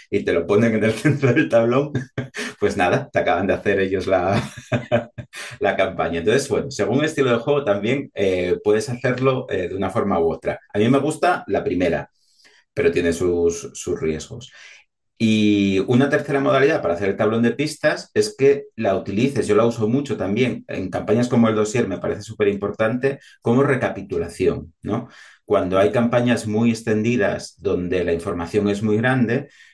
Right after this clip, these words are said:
es útil que como director de juego, como máster, como lo árbitro, como lo queramos llamar, tú organices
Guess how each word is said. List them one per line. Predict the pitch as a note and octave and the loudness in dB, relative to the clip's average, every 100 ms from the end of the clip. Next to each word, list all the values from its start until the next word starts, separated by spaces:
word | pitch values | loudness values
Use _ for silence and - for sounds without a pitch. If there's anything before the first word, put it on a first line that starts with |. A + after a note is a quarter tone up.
| _ | _
es | - G#2 - B2+ | 0 0 0 0
útil | B2+ A2+ A#2 A#2 | 0 0 -2 -2
que | - E2+ E2 - _ | 0 0 0 -8 _
como | E2+ E2+ E2 D#2+ D#2+ D#2+ | -4 -2 0 0 0 -4
director | E2 - - E2 | -6 -10 -6 -6
de | |
juego, | E2 G2+ G2 | -2 0 0
como | - F2 | -2 -4
máster, | F#2+ G2 - - | -4 -4 -8 -6
como | D2 - - | -6 -8 -8
lo | - - C#2 - | -8 -8 -8 -8
árbitro, | - F#2+ E2+ E2 - D#2 | -8 -8 -8 -8 -6 -6
como | - E2 | -4 -6
lo | D#2+ | -6
queramos | D#2 E2+ E2+ | -6 -6 -6
llamar, | G2 G2+ B2 - - - _ | -4 -2 -2 -4 -12 -20 _
tú | A2 | 2
organices | G#2 G2+ G#2+ B2 - - - - | 4 2 -2 -2 -2 -4 -4 -14